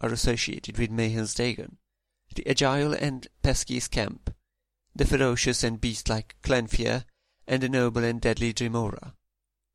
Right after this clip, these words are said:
The crocodile-headed humanoid Daedra called Daedros is a servant of Molag Bal, while the giant but dim-witted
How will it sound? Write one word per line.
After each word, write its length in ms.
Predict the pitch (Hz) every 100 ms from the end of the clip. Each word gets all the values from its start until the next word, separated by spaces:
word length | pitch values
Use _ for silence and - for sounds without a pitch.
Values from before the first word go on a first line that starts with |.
| -
The 140 | 131
crocodile-headed 800 | 127 165 165 175 156 143 143 127
humanoid 580 | - 147 127 110 113 101
Daedra 380 | 120 117 120 113
called 320 | 120 117 - -
Daedros 600 | - 139 120 113 - - - - _ -
is 140 | 127
a 80 | 123
servant 360 | - 117 107 -
of 140 | -
Molag 320 | 117 110 107
Bal, 460 | 110 107 - - - _ _ _ -
while 180 | 127 120
the 120 | 123
giant 440 | 131 123 113 113
but 200 | 117 110 -
dim-witted 500 | 131 113 120 117